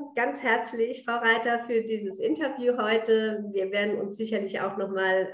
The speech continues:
hören für ein anderes Interview und, äh, ich freue mich schon drauf. Und bis dahin wünsche ich euch, die ihr zugehört habt, noch mal einen wunderschönen Tag. Und wenn ihr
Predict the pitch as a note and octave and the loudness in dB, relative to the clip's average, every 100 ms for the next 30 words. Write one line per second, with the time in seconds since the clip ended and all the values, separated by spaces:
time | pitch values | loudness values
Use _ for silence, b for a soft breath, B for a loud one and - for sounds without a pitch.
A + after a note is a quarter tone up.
0 | G3 A3+ B3 D4+ D4 B B _ A3+ G3+ | 0 2 2 2 -6 B B _ 4 4
1 | F3 A3+ A3+ A3 A3 A3+ A3 G#3+ A3+ A3 | 2 0 -2 -2 -4 -2 -4 0 4 6
2 | - G3 G3 G3+ G3+ - F#3 F#3+ - - | 4 0 -2 -2 -4 0 0 0 -4 -4
3 | F3+ A#3+ C4+ C#4+ - F#4 - - b b | -2 -2 -4 -6 -6 -6 -8 -14 b b
4 | b G#3 G#3+ A3 G#3+ G3+ - G#3+ C4 D4 | b -4 -2 -2 -4 -8 -2 2 2 2
5 | C4+ C4+ A#3+ A#3+ - - - E3 A3 C4 | -2 -4 -6 -6 -6 -6 -6 -4 -2 -2
6 | D#4 - A3 G#3+ G3+ - C4 A#3+ A#3 A3+ | -4 -8 -6 -2 -2 -4 -2 -2 0 -2
7 | - G#3 G#3 - F#3+ F#3+ G3 F3+ F3+ - | -2 -4 -6 -6 -6 -4 -4 0 0 0
8 | F3 E3+ F#3+ F#3+ A3+ A#3+ A#3+ G#3 G3 G3 | -2 0 -2 0 0 0 -2 0 2 0
9 | G3 F3+ A3+ - F#3+ F#3+ F#3 G#3 B3+ A3+ | -2 -2 -2 -2 -4 -4 -2 -2 -2 -4
10 | A3+ A3+ A3 A3+ | 0 2 2 0